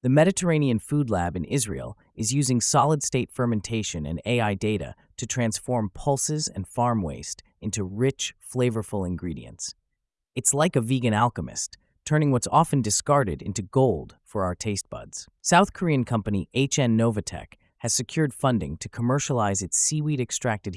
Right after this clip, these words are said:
heme ingredient that gives plant-based meat an accurate, meaty flavor. It's like a vegan flavor magician, pulling out beef, pork, chicken, and lamb flavors from seaweed. Finally, Brussels-based firm Paleo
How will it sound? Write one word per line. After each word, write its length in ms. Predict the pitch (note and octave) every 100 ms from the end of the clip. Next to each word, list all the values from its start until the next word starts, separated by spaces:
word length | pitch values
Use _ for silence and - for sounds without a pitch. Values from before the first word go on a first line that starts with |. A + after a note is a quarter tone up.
| -
heme 180 | D3 A2+
ingredient 520 | F2 D#2+ C#2 B1+ - _ _
that 80 | A2
gives 200 | A2 A2+
plant-based 640 | - C3+ C3+ - A2 -
meat 240 | A2+ F#2 - _ -
an 100 | F2 -
accurate, 520 | A#2+ C3 - C#3 B2+
meaty 320 | - A2+ G#2+ F#2+
flavor. 640 | - G#2+ G2 D#2+ - - _ _ _ _ _
It's 160 | - -
like 160 | D3
a 40 | A2+
vegan 440 | G2+ C3+ C3+ C3+
flavor 400 | - B2+ A2+ G#2+
magician, 580 | G2+ F2+ G#2 F#2 - - _ _ -
pulling 300 | D#3 D3 C3
out 240 | A#2 -
beef, 320 | B2+ B2+ - _
pork, 440 | - B2 A#2 - _
chicken, 380 | - C3 - A2
and 180 | - F#2+
lamb 240 | G2+ A2 A2+
flavors 460 | - F2 D#2+ D2+
from 220 | - F2
seaweed. 520 | F2 - A#2+ D#2 G#1 - _ _ _ _ _ _ -
Finally, 520 | D3 D#3+ A#2 - - _
Brussels-based 720 | B2+ C3+ - E3 - B2+ A#2
firm 320 | - B2+ A2 G2+
Paleo 540 | - C#3+ B2+ D#2 -